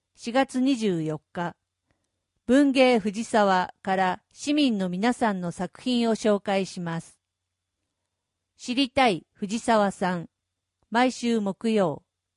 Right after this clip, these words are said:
四月十一日、カフェベース調合。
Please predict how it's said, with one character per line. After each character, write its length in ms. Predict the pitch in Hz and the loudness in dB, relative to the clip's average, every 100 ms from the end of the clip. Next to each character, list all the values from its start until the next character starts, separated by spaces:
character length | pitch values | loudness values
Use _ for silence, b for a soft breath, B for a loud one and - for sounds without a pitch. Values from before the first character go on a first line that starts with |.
| _ _ _ _ _ _ | _ _ _ _ _ _
四 160 | - 233 | -10 0
月 300 | 277 269 240 | 0 0 -2
十 260 | 233 247 | 0 2
一 300 | 233 208 220 | 0 -2 -4
日、 420 | 214 190 185 175 - _ _ _ _ | -4 -4 -6 -8 -8 _ _ _ _
カ 160 | - 226 | -4 -2
フ 60 | 254 | 2
ェ 120 | 277 | 2
ベ 180 | 285 269 | 4 2
ー 20 | |
ス 160 | - | -2
調 320 | 165 196 196 175 | -8 -2 -2 0
合。 280 | 175 165 | -4 -4